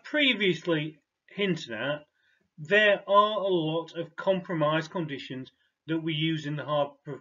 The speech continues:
process. So the pressure chosen for the Haber process is a compromise. A high pressure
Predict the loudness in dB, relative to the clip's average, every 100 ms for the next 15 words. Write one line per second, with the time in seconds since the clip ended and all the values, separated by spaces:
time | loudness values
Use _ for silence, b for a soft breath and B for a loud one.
0 | _ -4 -4 -4 -10 -16 -16 -20 -20 _
1 | _ _ _ _ _ _ _ _ _ b
2 | b -2 -2 -2 0 0 0 -6 0 2
3 | 2 -6 -8 -4 0 -2 -4 -4 -4 -4
4 | -8 -8 _ _ _ 0 0 0 2 2
5 | 2 -8 -8 -8 -14 -20 _ _ _ -18
6 | -10 0 2 2 0 -2 0 -6